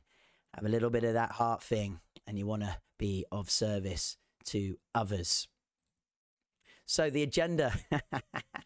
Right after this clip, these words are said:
for all of those left-minded people, um, what's gonna be involved in this vlog series every month?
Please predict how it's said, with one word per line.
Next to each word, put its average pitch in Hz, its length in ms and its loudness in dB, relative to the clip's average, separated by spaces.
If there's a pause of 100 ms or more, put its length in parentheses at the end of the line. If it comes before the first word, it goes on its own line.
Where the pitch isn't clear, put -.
(420)
for 120 80 4
all 131 100 4
of 131 60 4
those 117 220 2
left-minded 117 1300 0
people, 127 460 2 (400)
um, 107 460 2 (680)
what's - 280 2
gonna 135 220 2
be 131 140 4
involved 123 420 2
in 120 80 4
this 117 160 0
vlog 120 240 0
series 117 400 2
every 113 200 4
month? 113 260 2